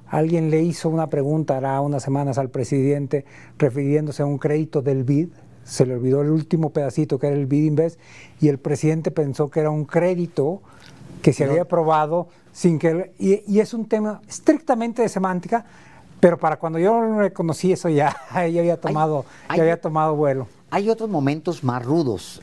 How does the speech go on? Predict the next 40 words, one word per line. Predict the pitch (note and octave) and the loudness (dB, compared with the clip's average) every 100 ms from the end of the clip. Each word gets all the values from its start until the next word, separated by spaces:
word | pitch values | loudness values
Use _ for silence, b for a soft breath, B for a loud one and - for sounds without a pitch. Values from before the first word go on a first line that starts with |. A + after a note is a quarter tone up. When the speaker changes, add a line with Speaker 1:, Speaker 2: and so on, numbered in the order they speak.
| - | -4
Speaker 2:
Eh, | B2 A2 G#2 G2+ G2 G2 | -2 0 -2 -2 -2 -2
el | G2+ | -4
presidente | F3 G2+ A2+ B2+ D#3+ D#3+ | -4 -6 -6 -4 -2 -4
suele | - G#2 A#2+ | -2 -4 -2
ser | - G#2 | -4 -4
muy | G2 F#2 | -4 -4
directo. | G2+ A2+ D#3+ C#3+ G#2+ - B B B B | -2 0 -2 -4 -14 -14 B B B B
Tiene | A2+ A#2+ B2+ | -2 -2 -2
todavía | B2+ B2 B2 | -2 -2 -2
el | A#2+ | -4
tabasqueño | A#2+ A#2+ - A#2+ A#2+ A#2+ | -2 -4 -4 -6 -4 -4
muy, | A2+ G#2 A2 A2+ A2+ A2 | -2 -2 0 0 0 -2
muy | A2+ G#3 - | -2 2 2
Speaker 1:
<laughs> | |
Speaker 2:
montado | - C3 G3+ C3+ A#2+ B2+ D#3 B B B | 0 -4 -4 -2 -4 -4 -8 B B B
y | C3 A#2 | 0 2
luego | A#2 C3+ | 2 0
se | F3 E3 | -4 -4
dirige | A#2 F#2+ G#2 - D#3 | -4 -6 -8 -2 -2
directamente | D#3 F2 F#2 F#2 C#3+ C3+ C3+ | -2 -4 -6 -2 -2 -2 -6
a | C3+ | -4
ciertos | B2+ A2+ C#3 | -4 -6 -6
sectores | B2 - G#2+ A2 B2 - | -10 -6 -4 -2 -4 -6
y | |
les | E2+ E2+ | -6 -2
dice, | A2 G#2+ B2 G#2 B B B | -2 0 -4 -4 B B B
"Oigan, | - G2+ F2+ D#2 | -2 -2 -2 -4
¿saben | G#2+ B2 | -4 -6
qué? | B2+ C#3+ - | -4 -6 -4
Esto | A#2 A2+ - F3 | -6 -4 -2 -2
va | D3 | -2
a | B2+ | -6
cambiar", | - B2+ E2+ C3+ C#3+ - | -6 -8 -4 -4 -4 -10
porque | F#2+ E2+ G2 - | -12 -6 -8 -6
además | A2 G2 A#2+ F#3+ | -6 -4 -4 -4
hay | A3 E3+ | -4 -4
un | |
mensaje | D#3+ D3 D#3+ C#3+ C#3+ | -2 -2 -4 -4 -4
que | D#3 | -2
dar. | C#3+ C3 | 0 -2